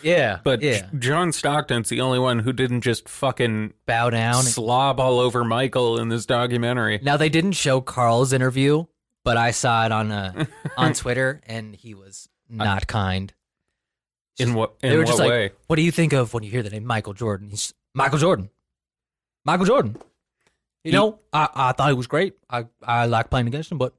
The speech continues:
Speaker 1: I didn't think it was nothing special. You know, I never thought I was playing Michael
Speaker 2: <laughs>
Speaker 1: Jordan. I thought I was playing the Bulls."
Speaker 2: Which is actually kinda what Stockton said, too.
Speaker 1: Yeah, I mean,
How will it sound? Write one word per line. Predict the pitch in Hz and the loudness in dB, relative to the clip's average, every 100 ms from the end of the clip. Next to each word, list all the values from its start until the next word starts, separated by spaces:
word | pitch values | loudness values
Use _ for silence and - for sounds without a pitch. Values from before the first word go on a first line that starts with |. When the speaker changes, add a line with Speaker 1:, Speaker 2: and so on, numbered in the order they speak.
| _ _ _ - | _ _ _ -2
Speaker 1:
I | 123 | 2
didn't | 139 | 2
think | 135 | 0
it | 123 | -2
was | 123 | -2
nothing | 131 | 0
special. | 110 185 190 - - | 2 0 -2 -10 -8
You | 135 | -6
know, | 196 _ | -6 _
I | 131 | -2
never | 139 | 0
thought | 135 | 2
I | 131 | 0
was | 131 | 0
playing | 147 120 | 0 2
Michael | 131 131 | 2 2
Speaker 2:
<laughs> | |
Speaker 1:
Jordan. | 120 185 175 - _ - | 2 2 2 -2 _ -4
I | 135 | 0
thought | 151 | 2
I | |
was | 151 | 2
playing | 170 160 | 2 2
the | |
Bulls." | 151 196 143 - - _ _ _ | 2 2 0 -8 -20 _ _ _
Speaker 2:
Which | - 147 143 | -2 0 2
is | 165 | 2
actually | 208 165 156 131 | 0 2 0 0
kinda | 131 143 139 127 | 0 0 2 2
what | 117 | 2
Stockton | 117 127 139 - 117 113 | 0 -2 -2 0 -2 -2
said, | 123 120 101 | -2 -2 0
too. | 131 117 - - _ - | -2 -2 -4 -14 _ -4
Speaker 1:
Yeah, | 269 147 - - 123 | 0 2 0 -6 -4
I | |
mean, | 160 156 143 | 0 0 -2